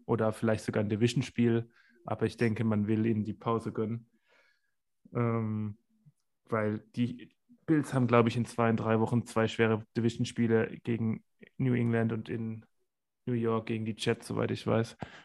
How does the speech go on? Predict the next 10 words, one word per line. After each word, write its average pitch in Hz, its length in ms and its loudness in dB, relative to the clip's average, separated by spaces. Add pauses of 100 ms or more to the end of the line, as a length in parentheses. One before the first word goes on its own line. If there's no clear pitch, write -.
(140)
Ähm, 117 720 4 (400)
von 123 240 4
daher, 113 380 8 (180)
ich - 80 -20
glaube, 127 240 8
dafür 120 320 6
wird 117 100 2
er 113 60 0
geschont 120 600 2
und 117 480 0